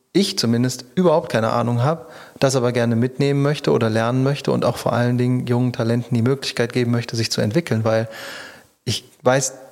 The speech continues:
wie sich der Weg anfühlte, den ich gegangen bin, und das ging nur, weil ich das wirklich, wirklich wollte.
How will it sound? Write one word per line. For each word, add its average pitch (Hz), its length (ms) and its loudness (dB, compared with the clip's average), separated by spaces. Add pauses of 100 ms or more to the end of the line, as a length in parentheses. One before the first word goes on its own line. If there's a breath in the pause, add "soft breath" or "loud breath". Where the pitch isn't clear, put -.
wie 127 140 2
sich 127 280 0
der 113 180 0
Weg 135 340 -2
anfühlte, 131 600 0
den 117 240 -2
ich 202 180 0
gegangen 113 380 0
bin, 120 200 0
und 120 200 0
das 117 160 -2
ging 120 280 2
nur, 135 300 2
weil 127 160 0
ich 120 100 -6
das 113 340 -4
wirklich, 165 500 0
wirklich 123 400 -2
wollte. 156 420 0